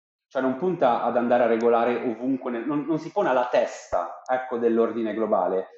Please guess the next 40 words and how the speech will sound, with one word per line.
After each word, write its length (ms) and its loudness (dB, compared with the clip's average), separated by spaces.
Anzi, 420 -2
secondo 340 -2
me 300 0
è 60 2
stato 240 0
uno 100 0
scorno 600 0
per 100 -4
gli 120 -8
Stati 280 -2
Uniti, 480 -2
per 140 0
la 120 4
Cina, 380 -2
che 100 -2
gli 60 2
Stati 260 0
Uniti 220 0
abbiano 300 2
rinunciato 500 -2
a 80 -2
questo 300 -8
ruolo, 400 0
perché 240 -6
alla 100 0
Cina 220 -4
andava 220 2
benissimo 420 -4
che 80 -10
le 60 -8
situazioni, 580 -10
diciamo, 240 -4
le 80 -6
patate 320 -2
bollenti 400 -6
se 100 -14
le 80 -8
gestissero 500 -16
gli 60 -12
americani. 580 -6